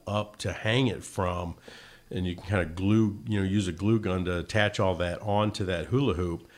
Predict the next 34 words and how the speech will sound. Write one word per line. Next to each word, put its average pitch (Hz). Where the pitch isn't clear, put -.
then 110
that 120
makes 104
a 104
really 98
neat 98
looking 98
hanging 95
display 90
out 95
on 90
the 78
porch 101
or 85
something 95
like 82
that. 92
Um, 85
pine 123
cone 127
vases 120
looks 127
really 120
neat 110
if 127
you 98
take 95
a 85
clear 101
string 98
of 90
lights 95
with 92
some 87